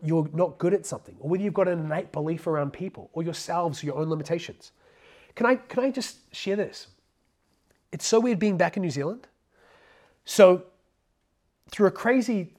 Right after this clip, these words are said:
like, setup of my business, I basically don't have tax.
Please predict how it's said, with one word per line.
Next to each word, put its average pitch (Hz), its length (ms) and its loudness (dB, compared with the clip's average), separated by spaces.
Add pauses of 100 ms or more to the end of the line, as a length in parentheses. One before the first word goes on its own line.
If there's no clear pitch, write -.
(240)
like, 160 260 0 (100)
setup - 500 2
of 165 60 -4
my 160 100 4
business, 160 500 -2 (540)
I - 60 -2
basically 180 420 2
don't 160 240 2
have 139 180 -4
tax. - 460 -14